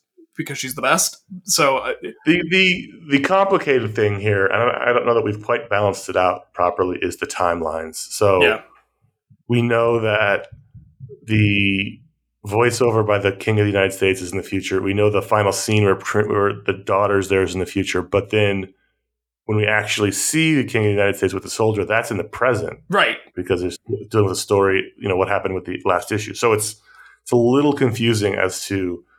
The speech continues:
Speaker 2: if we're we-, weaving in possibly at least, at least two timelines.
Speaker 1: Oh, and I think I
Speaker 2: Um,
Speaker 1: just noticed something. I think in that final panel, I think the daughter has the lasso of lie wrapped around her.
Speaker 2: Well, he, he's got her, he's got her, oh, oh.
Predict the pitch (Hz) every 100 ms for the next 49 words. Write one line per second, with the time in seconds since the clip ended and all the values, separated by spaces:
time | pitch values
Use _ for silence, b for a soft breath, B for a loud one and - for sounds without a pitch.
0 | b b b _ 107 120 117 120 110 117
1 | 113 107 101 98 95 104 101 - 98 95
2 | 92 92 - _ _ _ _ 101 120 110
3 | 113 101 113 117 - - 107 107 87 85
4 | 85 85 85 - _ b b - 220 240
5 | 220 180 - 262 202 190 208 202 185 151
6 | 147 139 - 196 190 165 147 175 156 147
7 | - 180 180 143 131 175 175 143 143 139
8 | 139 139 135 131 127 127 143 123 123 123
9 | 120 117 123 - 120 110 110 247 233 -
10 | _ _ _ _ _ _ _ _ _ _
11 | _ _ _ _ _ - 110 107 110 123
12 | 123 139 123 117 117 135 127 113 110 104
13 | 120 117 107 110 - 131 190 170 117 -